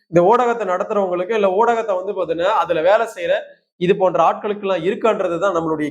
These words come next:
கேள்வியா வந்து பாத்தீங்கன்னா இந்த இடத்துல வைக்க விரும்புறோம். ஏன்னா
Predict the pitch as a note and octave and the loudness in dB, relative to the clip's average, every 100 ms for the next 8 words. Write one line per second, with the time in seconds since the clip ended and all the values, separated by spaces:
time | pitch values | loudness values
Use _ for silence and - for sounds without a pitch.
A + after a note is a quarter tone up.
0 | F#3 A3+ A3 A3 F3+ E3 D3+ D#3 F3 D3+ | 2 2 4 2 0 -4 -10 -8 -4 -2
1 | D3+ E3+ F3 D#3 D#3 C#3 E3 G3 D3 - | -2 -2 -2 -2 -2 -2 0 0 -2 -6
2 | _ C#3 D3 | _ -4 2